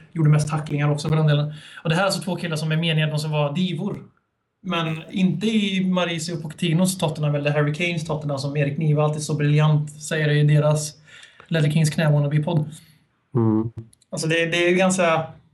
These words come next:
Speaker 1: Det, det, det är helt, det är häpnadsväckande tycker jag. Alltså, hur,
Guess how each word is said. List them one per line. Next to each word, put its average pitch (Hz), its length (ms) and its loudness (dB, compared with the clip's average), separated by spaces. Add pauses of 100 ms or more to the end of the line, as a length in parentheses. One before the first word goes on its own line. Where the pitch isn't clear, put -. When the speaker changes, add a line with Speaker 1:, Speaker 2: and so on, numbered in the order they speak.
Speaker 1:
Det, 180 220 0
det, 175 400 0
det 170 140 -4
är 170 360 -4
helt, 180 280 -2
det 165 120 -4
är 165 40 -4
häpnadsväckande 175 680 0
tycker 196 200 0
jag. 143 100 2
Alltså, 143 320 0 (340)
hur, 185 380 0